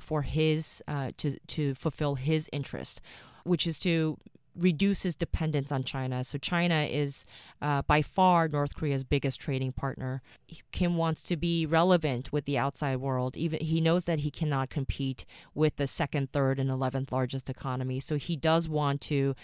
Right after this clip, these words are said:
have economic development and prosperity across the board in North Korea. So, th-, so those are two of the k-, key leverage points, um, and I think we should recognize that. But I,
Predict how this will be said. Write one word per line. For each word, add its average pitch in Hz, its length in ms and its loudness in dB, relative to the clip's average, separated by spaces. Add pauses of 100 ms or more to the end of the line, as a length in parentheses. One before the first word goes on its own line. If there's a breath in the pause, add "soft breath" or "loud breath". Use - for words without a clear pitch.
(140)
have 151 200 0
economic 135 680 -2 (200 soft breath)
development 139 600 2
and 131 100 -4
prosperity 143 560 0
across 127 320 -2
the 131 140 -6
board 131 260 -2
in 135 100 -2
North 127 220 -2
Korea. 131 220 -4
So, 190 160 0
th-, 190 140 -4 (140 loud breath)
so - 140 0
those 254 220 8
are 285 100 4
two 247 280 2
of 202 100 -2
the 196 80 2
k-, - 160 -12 (120)
key 190 360 0
leverage 165 500 2
points, 185 400 -2
um, 160 240 -2
and 156 80 0
I 151 60 2
think 160 200 -4
we 151 80 -2
should 151 220 -2
recognize 170 520 -2
that. 202 300 -4 (460 loud breath)
But 175 100 6
I, 165 400 6